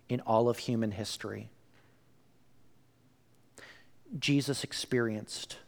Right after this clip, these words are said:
separation from himself. He experienced the crushing weight of the wrath of God on the cross.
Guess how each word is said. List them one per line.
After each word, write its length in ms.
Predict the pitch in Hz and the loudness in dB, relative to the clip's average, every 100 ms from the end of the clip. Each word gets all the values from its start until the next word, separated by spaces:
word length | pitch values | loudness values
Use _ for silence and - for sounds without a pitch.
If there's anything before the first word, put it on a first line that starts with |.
| - - | -20 -14
separation 760 | - - - 117 110 113 - 104 | 2 4 4 4 4 2 -2 -4
from 180 | - 101 | -4 -2
himself. 680 | 104 95 98 98 - - - _ - - - _ _ _ _ | -4 -4 -6 -8 -12 -18 -20 _ -20 -20 -20 _ _ _ _
He 180 | - 139 | -2 2
experienced 800 | 123 - - - 131 135 127 - | 2 0 -2 4 6 6 2 -2
the 60 | 127 | -4
crushing 560 | - 139 120 139 127 | 2 4 6 4 4
weight 300 | 113 107 - - _ - - - - | 4 2 -2 -14 _ -20 -20 -20 -10
of 120 | 110 | -6
the 100 | 104 | -2
wrath 360 | 104 110 107 - | 2 4 2 0
of 120 | 104 | -2
God 360 | 113 107 104 - - - 587 403 - - - | -2 -2 -4 -10 -12 -4 -2 -2 -4 -10 -4
on 120 | 110 | -2
the 60 | 110 | -2
cross. 600 | - 110 98 - - - | -2 -2 -2 -4 -8 -10